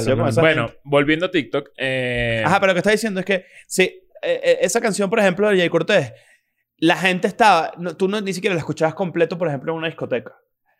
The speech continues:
Speaker 2: Escuchaba o, o, o, o parte de las canciones. La gente estaba esperando esa canción. Entonces hay gente que hace música, supongo yo, productores...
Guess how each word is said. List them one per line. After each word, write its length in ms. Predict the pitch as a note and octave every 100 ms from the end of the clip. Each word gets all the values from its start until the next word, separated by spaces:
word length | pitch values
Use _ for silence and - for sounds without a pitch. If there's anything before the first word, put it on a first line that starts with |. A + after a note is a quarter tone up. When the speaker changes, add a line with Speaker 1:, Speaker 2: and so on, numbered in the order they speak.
| -
Speaker 2:
Escuchaba 600 | D3+ F#3 F#3+ F3 G3 F#3
o, 240 | D3 D3 -
o, 380 | D#3 D#3 D3 -
o, 160 | D3 D3
o 160 | D3 -
parte 220 | D#3 E3+
de 40 | F3+
las 80 |
canciones. 380 | D#3 D3 D3+ C#3
La 100 | C#3+
gente 160 | D3+ E3
estaba 180 | F3 F3+
esperando 520 | E3+ D#3 C3+ E3 C#3+
esa 160 | C3 D3
canción. 420 | B2+ A#2+ B2+ G2+
Entonces 260 | - - G#3
hay 100 | A3
gente 240 | F#3+ E3
que 100 | E3
hace 200 | C3+ B2+
música, 400 | F3+ C3 B2+ D3
supongo 420 | B2 A2+ A#2+ C3
yo, 180 | E3 C3
productores... 680 | - A2 A2 D#3 C3 C3